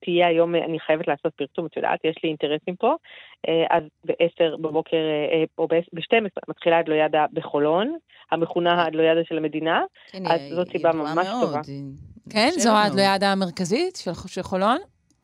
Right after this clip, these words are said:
Speaker 1: היא נחשבת לאדלוידה
Speaker 2: כן.
Speaker 1: המרכזית כבר כמה שנים טובות, אה, באים אליה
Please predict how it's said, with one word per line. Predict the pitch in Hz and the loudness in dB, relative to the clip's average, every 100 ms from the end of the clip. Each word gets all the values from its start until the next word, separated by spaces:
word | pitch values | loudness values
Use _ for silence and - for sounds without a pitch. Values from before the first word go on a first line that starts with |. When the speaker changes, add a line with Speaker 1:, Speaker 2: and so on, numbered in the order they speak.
| _ _ - | _ _ -4
Speaker 1:
היא | 190 | -2
נחשבת | 185 - 233 277 240 | -2 2 2 4 4
לאדלוידה | 185 170 175 190 | 4 4 4 4
Speaker 2:
כן. | 196 | 2
Speaker 1:
המרכזית | 170 165 - 156 190 190 | 0 -2 0 0 0 -2
כבר | - 170 | -2 -2
כמה | 165 180 175 | 0 0 0
שנים | 175 170 175 | -2 -2 -4
טובות, | - 151 170 254 277 - | -6 -6 0 0 0 0
אה, | 160 156 | 0 0
באים | 156 170 | -2 0
אליה | 175 165 160 147 | 0 2 4 4